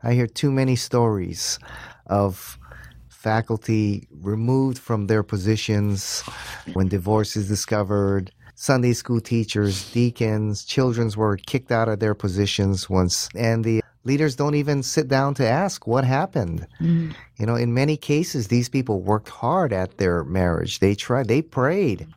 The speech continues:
Speaker 1: and, you know, the other one wasn't responsive. But immediately they were condemned and assumed they were messing around or didn't try or weren't praying or anything like that,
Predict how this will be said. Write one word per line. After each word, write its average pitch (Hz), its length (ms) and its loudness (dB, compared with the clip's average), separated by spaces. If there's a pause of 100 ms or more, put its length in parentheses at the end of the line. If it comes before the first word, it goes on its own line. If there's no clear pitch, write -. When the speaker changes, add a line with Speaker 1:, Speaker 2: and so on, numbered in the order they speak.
Speaker 1:
and, 101 300 2
you 107 100 0
know, 104 140 2
the 101 120 2
other 117 180 4
one 120 200 0
wasn't 113 300 0
responsive. 107 920 0
But 113 160 2
immediately 151 480 2
they 107 180 2
were 104 160 0
condemned 98 680 0
and 90 80 0
assumed 98 360 0
they 95 380 2
were 92 140 2
messing 107 420 0
around 101 720 2
or - 200 -2
didn't 117 300 2
try 104 520 2
or 87 180 -2
weren't 107 380 2
praying 101 560 0 (460)
or 98 160 2
anything 101 420 0
like 92 220 0
that, 95 500 2